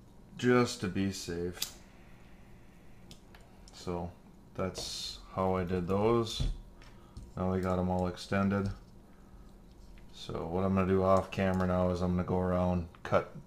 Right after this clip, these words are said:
shrink wrap, and I'm gonna put more shrink wrap on all these. And then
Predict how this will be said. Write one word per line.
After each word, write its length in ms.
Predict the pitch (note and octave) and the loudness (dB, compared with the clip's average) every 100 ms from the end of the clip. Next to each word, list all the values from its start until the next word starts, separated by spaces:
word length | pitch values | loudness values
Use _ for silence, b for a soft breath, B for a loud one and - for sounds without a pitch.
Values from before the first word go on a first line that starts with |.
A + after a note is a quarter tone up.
| - - - - - - | -20 -20 -20 -20 -20 -20
shrink 340 | - - G2+ - | -8 -2 0 2
wrap, 260 | F2+ F2+ | 0 0
and 80 | - | -4
I'm 140 | F#2 F2 | -4 -2
gonna 100 | F2 | -4
put 340 | - - - - - - - | -4 -4 -6 -14 -20 -12 -4
more 160 | F2+ | -4
shrink 340 | F2 - F2+ F2 | -4 -2 -2 0
wrap 280 | F2 F2 F2 | -2 0 -2
on 100 | F2 | -2
all 220 | F2 F2 | -2 -2
these. 380 | F2 F2 - - B B B B B B B B | -2 -2 -6 -16 B B B B B B B B
And 220 | F2+ F#2 | -2 0
then 580 | F#2+ F#2+ F#2 F#2 F#2+ F2+ | 2 2 2 2 2 0